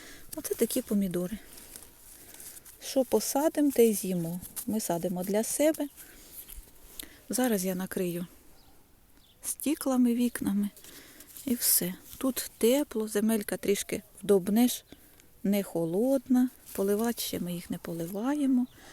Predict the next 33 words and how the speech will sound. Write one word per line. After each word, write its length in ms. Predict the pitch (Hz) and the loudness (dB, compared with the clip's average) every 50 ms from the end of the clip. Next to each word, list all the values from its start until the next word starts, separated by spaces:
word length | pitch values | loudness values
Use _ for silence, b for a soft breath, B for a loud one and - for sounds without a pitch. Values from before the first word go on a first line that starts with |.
| B B B B B B | B B B B B B
У 40 | 196 | -4
нас 180 | 185 180 - 185 | -2 -2 -2 -2
ішли 260 | 180 - - 185 175 | -2 -2 0 -2 0
дощі, 320 | 175 175 - - - 226 | 0 -2 -4 -4 -4 -4
так 180 | 208 185 - - | -6 -6 -6 -6
он, 100 | 170 180 | -6 -4
бачите, 480 | 175 180 180 - - - 170 170 165 - | -4 -6 -6 -8 -8 -6 -6 -6 -6 -6
і 80 | - 175 | -8 -8
плівкою 520 | - - 196 214 226 226 - - 190 185 | -6 -4 -4 -2 -2 -2 -2 -2 -4 -4
було 200 | 175 185 180 180 | -2 -2 -2 -2
накрите, 420 | 180 180 175 - 175 175 170 - 170 | -4 -4 -6 -6 -6 -6 -6 -6 -8
і 40 | |
позабивало. 680 | - - 165 165 170 156 175 170 156 165 156 156 156 170 | -8 -6 -4 -4 -4 -4 -4 -6 -4 -4 -6 -6 -6 -8
Он 120 | 170 196 180 | -8 -10 -10
там, 200 | - - 175 170 | -10 -10 -10 -10
де 100 | 175 175 | -10 -12
капуста, 540 | - - - - - 208 - - - 185 - B B B B B B B B B B B B | -12 -14 -10 -6 -6 -6 -6 -6 -10 -12 -14 B B B B B B B B B B B B
дуже 300 | - - 170 165 160 165 | -8 -8 -6 -6 -6 -6
вологий 520 | 165 165 165 160 156 156 156 165 - 160 147 | -4 -4 -4 -4 -4 -6 -6 -6 -8 -8 -8
ґрунт. 460 | 170 160 156 160 165 180 - - - - - - - _ _ - - - B B B B B B B B B B B B B B B B B B B B B B B B B B B B B - - - - - - - - - - | -8 -8 -6 -6 -8 -8 -10 -12 -12 -14 -18 -20 -20 _ _ -20 -20 -20 B B B B B B B B B B B B B B B B B B B B B B B B B B B B B -20 -20 -20 -20 -20 -20 -20 -20 -12 -6
Так 240 | - 214 208 - | -6 -6 -4 -2
що, 280 | - - - - 190 180 - - - | -2 -2 -2 -2 -2 -4 -6 -6 -6
отак. 460 | 208 - - - - 170 170 - - | -6 -6 -6 -6 -6 -6 -4 -4 -4
Що, 180 | - - - - | -2 -2 -2 -2
що 220 | - - - 254 233 | 0 4 8 8 8
вже 160 | 196 190 185 | 8 6 2
зайшло, 560 | 170 175 180 170 - - - 185 208 240 269 | 2 2 2 2 2 2 2 4 4 4 6
який 340 | 269 262 247 - - 240 247 | 4 4 2 2 2 0 2
раніше, 460 | 254 233 233 220 220 226 220 - - | 2 4 4 4 4 4 2 0 -2
який 200 | 202 - - 202 | -2 0 0 -2
пізніше 500 | - - 175 165 - 170 170 - - - | -2 -2 -4 -4 -4 -4 -6 -6 -6 -8
ще 200 | - - - 185 | -8 -8 -10 -10
сходить. 800 | - - - - - 214 233 254 269 262 254 247 - - - | -10 -12 -10 -6 -4 -2 0 2 2 2 0 -2 -6 -8 -14